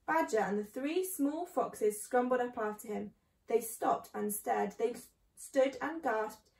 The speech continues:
They were so overwhelmed they couldn't speak. For what they now saw was a kind of fox's dream, a badger's dream, a paradise for hungry animals.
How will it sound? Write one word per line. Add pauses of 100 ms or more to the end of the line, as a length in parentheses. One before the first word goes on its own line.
(140)
They
were
so
overwhelmed
they
couldn't
speak. (400)
For
what
they
now
saw
was
a (240)
kind
of
fox's
dream, (200)
a
badger's
dream,
a
paradise
for
hungry
animals.